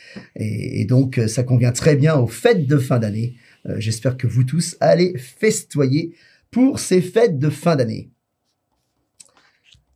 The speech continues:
Alors maintenant, on a tout fait. Je pense qu'on a fait les noms, les adjectifs, les verbes, les infinitifs. Et donc, on arrive à notre expression idiomatique.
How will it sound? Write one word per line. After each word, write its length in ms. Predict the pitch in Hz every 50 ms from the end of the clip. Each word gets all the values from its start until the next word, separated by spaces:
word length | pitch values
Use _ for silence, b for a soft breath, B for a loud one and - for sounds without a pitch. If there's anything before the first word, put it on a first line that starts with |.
| _ _ -
Alors 280 | 156 156 156 135 127
maintenant, 520 | 143 160 175 175 - 180 185 208 226 262 320
on 60 | 254 151
a 100 | 131 127
tout 220 | - - - 147
fait. 220 | - - 202 233
Je 80 | - -
pense 180 | - 202 196 -
qu'on 80 | 156
a 40 | 131
fait 120 | 123 123
les 80 | 120 123
noms, 540 | 120 131 156 185 202 208 214 214 214 214 214
les 200 | 180 156 151 160
adjectifs, 720 | 156 147 156 151 - - 208 220 226 233 240 - - -
les 500 | 139 139 139 147 185 202 214 214 208 190
verbes, 540 | 143 117 110 139 170 208 233 233 233 214 185
les 160 | 143 123 110
infinitifs. 640 | 110 107 107 107 110 113 180 208 196 - - - B B B B B B B
Et 80 | - 135
donc, 180 | 143 160 165 -
on 80 | 127
arrive 240 | 120 110 120 147 151
à 60 | 135
notre 220 | 131 131 - - 147
expression 580 | 135 - - - 117 - - - 185 196 - - _
idiomatique. 1400 | 190 196 185 - 123 107 104 131 165 190 190 185 - 135 151 165 160 - - _ - - 196 185 - 131 - -